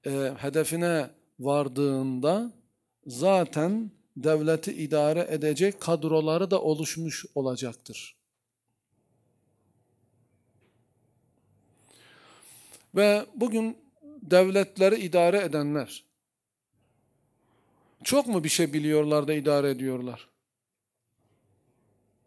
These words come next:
Düşünün, Amerikan eski başkanlarından Reagan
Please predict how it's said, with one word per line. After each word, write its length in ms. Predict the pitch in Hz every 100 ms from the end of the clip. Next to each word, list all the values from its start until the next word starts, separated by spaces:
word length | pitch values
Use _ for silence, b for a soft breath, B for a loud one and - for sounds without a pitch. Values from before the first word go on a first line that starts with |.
| _ b b b -
Düşünün, 360 | 202 262 269 262
Amerikan 600 | 208 233 247 240 240 240
eski 280 | 202 - 247
başkanlarından 1000 | 196 160 185 170 165 175 180 202 208 - -
Reagan 540 | 185 208 165 165 190